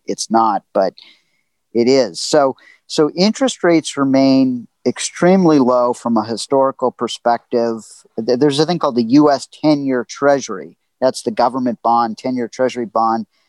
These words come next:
It, it's at one point two two five percent. That's as of eight seventeen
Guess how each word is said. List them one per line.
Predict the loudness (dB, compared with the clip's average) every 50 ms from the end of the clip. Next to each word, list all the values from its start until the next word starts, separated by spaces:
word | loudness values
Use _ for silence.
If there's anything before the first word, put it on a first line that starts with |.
| _ _ _ _ _ _ -2
It, | -2 -2 -2 0
it's | -2 -2 0 0
at | 0 0 0
one | -2 0 0 2 2 0 -2
point | -2 0 0 0 0 -4 -10
two | -8 -4 -4 -4 -4
two | -4 -2 -2 -2 -2
five | -2 -2 0 0 2 2 0 0 -2 -6 -10 -12 -12 -16 -20 _ _ _ _
percent. | -6 -6 -4 -4 -2 0 0 0 0 -4 _
That's | 0 0 0 0 -4 -8 -2
as | 0 0 2 2 0 -2 -6 -14 _ -4
of | -2 0 0 0 0 -2 -6 -10 -20 _ _ _ _ _ _ _ _ -2
eight | -2 -2 0 -2
seventeen | -4 0 0 0 0 0 -4 -10 -10 -8 -4 -4 -4 -2 -4 -6 -8 -10 -12